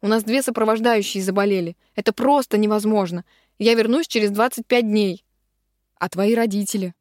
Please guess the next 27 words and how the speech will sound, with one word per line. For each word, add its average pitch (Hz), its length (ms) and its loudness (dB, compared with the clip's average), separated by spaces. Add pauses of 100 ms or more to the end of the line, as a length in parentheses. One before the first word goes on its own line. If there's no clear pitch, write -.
(300)
Они 190 180 0
смогут 285 360 0
приехать, 196 520 -4 (240)
взять 190 240 0
на 180 80 -2
себя 196 240 -2
Тимку?" 180 440 -4 (800)
"Ну 208 80 -8
что 233 460 0
ты? 208 320 -2 (340)
Я 208 100 0
с - 40 -6
таким 254 340 0
трудом 277 320 2
им 262 100 2
путёвки 247 440 0
достала. 208 520 0 (320)
Они 220 200 2
только 285 260 0
три 311 140 2
дня 311 180 0
как 294 160 -4
приехали. 277 640 0 (380)
Не 240 80 2
срывать 285 400 2
же 214 160 0
их. 180 280 -6